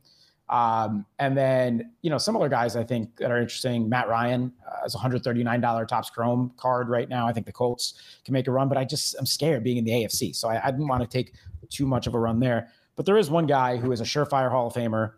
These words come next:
who ha-, you know, definitely has the best, you know, a, a huge upgrade from what he was dealing with, with Boomer Pete Carroll. And that's, that's Russell Wilson. So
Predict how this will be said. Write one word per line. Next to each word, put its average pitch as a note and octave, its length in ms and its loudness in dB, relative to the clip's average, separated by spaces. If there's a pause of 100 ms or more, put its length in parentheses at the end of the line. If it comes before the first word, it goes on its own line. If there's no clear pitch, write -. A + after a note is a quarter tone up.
(340)
who A2+ 540 0 (300)
ha-, B2 260 0
you C3 120 0
know, G#2+ 100 -4
definitely C3+ 360 0
has A#2 360 0
the B2+ 80 -4
best, A#2+ 380 -4
you C3 140 -2
know, A#2+ 120 0
a, C3+ 360 -2
a B2+ 40 0
huge D3+ 340 0
upgrade A#2 320 -2
from A#2 100 -4
what A2+ 100 0
he A2+ 60 2
was G#2+ 100 -2
dealing A2 240 -2
with, A2 160 -2
with G#2 120 -4
Boomer A2 240 -2
Pete A#2 200 -4
Carroll. A2 320 0
And A#2+ 80 0
that's, A#2+ 220 -4 (320)
that's C#3+ 200 0
Russell A#2 240 -2
Wilson. A2+ 340 -2
So C3 260 0